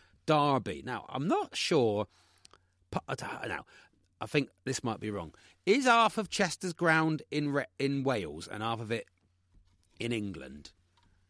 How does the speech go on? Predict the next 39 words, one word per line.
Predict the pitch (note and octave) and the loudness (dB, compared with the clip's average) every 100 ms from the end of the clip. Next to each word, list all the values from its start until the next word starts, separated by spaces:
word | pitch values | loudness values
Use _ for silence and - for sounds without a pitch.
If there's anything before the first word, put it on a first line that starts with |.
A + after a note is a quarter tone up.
| _ | _
Have | D#2 | -16
I | D#2 | -14
made | D2+ D#2 | -12 -12
that | D#2 C2+ | -14 -16
up? | C#2+ _ | -16 _
I | - | -20
feel | - | -16
like | C#2 - | -16 -16
I've | D2 | -18
made | C#2 C2+ | -18 -18
that | C2 C#2+ | -18 -18
up. | D2 _ _ _ _ _ _ _ _ | -20 _ _ _ _ _ _ _ _
I | |
feel | - E2+ C#2+ | -18 -16 -16
like | - | -18
I've | E2 | -20
made | C#2+ - | -20 -18
that | - | -18
up. | - | -8
It's | - | 0
normally, | F#3 A#3+ G3+ A#2+ G2 G2+ - _ _ _ _ - | 6 6 6 4 0 -4 -10 _ _ _ _ -14
it's | A#2 | -4
normally, | E3 G3 D3+ A2 G2+ - | 4 6 6 2 -2 -4
uh, | A2 G2+ - | -6 -6 -8
a | F#2+ - | -14 -6
pretty | D3+ F#2+ F#2+ F2+ _ _ | -6 -4 -10 -12 _ _
rowdy | - G#2+ B2 C3 B2+ A2+ G2 D#2+ C#2 - _ _ _ _ _ _ _ _ _ - | -10 0 4 4 4 2 -2 -6 -10 -16 _ _ _ _ _ _ _ _ _ 0
derby, | B2 A2+ F#2+ E2 | 2 2 0 -4
isn't | F#2 F2+ | -6 -8
it? | - | -8
Wrexham | G#2+ - - G2 D#2+ | -8 -8 -8 -8 -10
v | E2+ | -10
Chester, | - F2 - F2+ | -10 -10 -10 -14
but | F#2 _ _ _ _ | -16 _ _ _ _
Wrexham | A2+ B2+ - - F2+ - - | -8 -8 -8 -14 -16 -16 -2
passed | E3 D#3+ - | 0 0 -2
off | A2 | -2
without | B2+ C3 A#2 | -2 -2 -2
incident | G2+ - E2 | -10 -10 -12